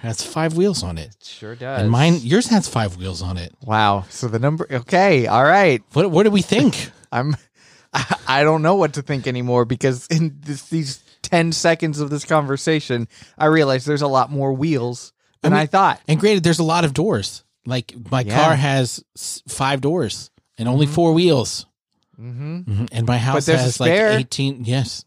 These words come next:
Speaker 1: it's
Speaker 2: That
Speaker 1: true.
Speaker 2: counts as a wheel.
Speaker 1: Yeah.
Speaker 2: So.
Speaker 1: Steering wheel?
Speaker 2: Oh, no.
Speaker 1: What are we doing? <laughs> So it's just like, ah. I think,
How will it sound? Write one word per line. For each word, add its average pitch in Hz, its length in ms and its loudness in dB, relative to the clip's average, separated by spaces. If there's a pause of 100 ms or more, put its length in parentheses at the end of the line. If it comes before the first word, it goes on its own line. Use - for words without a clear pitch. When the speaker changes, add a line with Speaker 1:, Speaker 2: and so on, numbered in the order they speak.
Speaker 1:
it's - 280 -12
Speaker 2:
That 135 140 2
Speaker 1:
true. 113 100 0
Speaker 2:
counts 220 240 0
as 160 140 0
a 143 40 0
wheel. 127 420 -4
Speaker 1:
Yeah. 123 240 0 (460)
Speaker 2:
So. 101 460 -10 (240)
Speaker 1:
Steering 135 420 2
wheel? 170 220 0 (600)
Speaker 2:
Oh, 131 420 2 (180)
no. 120 680 0
Speaker 1:
What 131 220 2
are 160 40 4
we 151 160 4
doing? 127 520 4
<laughs> - 60 -18 (1160)
So - 400 -4
it's 131 160 -6
just - 200 -2
like, 131 200 2
ah. 139 340 0 (800)
I 120 100 0
think, 165 280 0